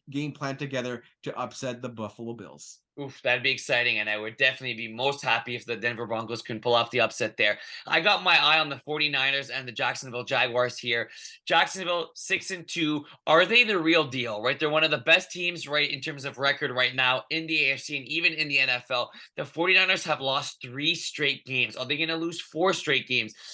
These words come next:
Speaker 2: This is a statement game for both teams. I think San Francisco, you know, you're at, you're at a roller coaster of a season and you're heading down, downhill. You wanna stop it and head right back uphill right now, because before it's too late, you don't wanna fall out of this division. And I think for Jacksonville,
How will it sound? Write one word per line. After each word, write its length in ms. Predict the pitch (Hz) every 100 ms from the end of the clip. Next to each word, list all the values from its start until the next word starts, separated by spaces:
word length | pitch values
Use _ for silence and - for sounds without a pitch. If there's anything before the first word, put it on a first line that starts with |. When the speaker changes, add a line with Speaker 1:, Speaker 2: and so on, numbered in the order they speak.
| - - -
Speaker 2:
This 180 | 190
is 40 | 170
a 100 | 226
statement 600 | - - 170 165 165 -
game 180 | 160 156
for 140 | 147
both 320 | 110 143 139
teams. 160 | 143 135
I 40 |
think 140 | 139 151
San 240 | 175 156
Francisco, 720 | 170 156 170 160 - 160 151 - -
you 120 | 170
know, 100 | 160
you're 180 | 151 151
at, 180 | 143 -
you're 140 | 143
at 60 | 139
a 60 |
roller 320 | 139 143 170 175
coaster 440 | 160 156 - 143
of 60 | 131
a 60 |
season 400 | 123 147 147 131
and 100 | 127
you're 80 | 123
heading 320 | 131 165 151
down, 320 | 131 139 151
downhill. 540 | 147 135 123 139 135 120 - -
You 80 | 165
wanna 180 | 165 151
stop 400 | - 156 170 202
it 60 |
and 80 | 180
head 200 | 147 139
right 320 | 131 123 185
back 200 | - 165
uphill 340 | 160 156 160 139
right 220 | 139 135
now, 260 | 135 127 120 - - -
because 260 | 147 139
before 320 | 127 131 170
it's 180 | 190 -
too 140 | - 160
late, 160 | 170
you 100 | 160
don't 140 | 156 151
wanna 160 | 156
fall 280 | 151 160 143
out 40 |
of 100 | 143
this 120 | 131 -
division. 500 | 139 123 147 139 117
And 100 | 127
I 80 |
think 180 | 127 147
for 100 | 160
Jacksonville, 720 | 135 143 143 - 147 120 117